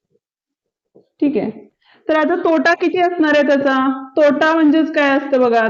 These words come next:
तर तोटा म्हणजेच काय असतं? खरेदी किंमत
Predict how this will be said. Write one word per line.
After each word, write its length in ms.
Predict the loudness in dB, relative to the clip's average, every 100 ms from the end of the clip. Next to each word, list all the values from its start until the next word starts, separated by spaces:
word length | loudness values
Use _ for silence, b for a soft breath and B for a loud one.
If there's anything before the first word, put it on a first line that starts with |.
| -2
तर 120 | -2
तोटा 340 | 2 2 2 2
म्हणजेच 380 | 2 2 0 0
काय 200 | 0 0
असतं? 240 | -2 -4 -2
खरेदी 460 | 0 2 2 2 2
किंमत 500 | 2 2 2 2 -2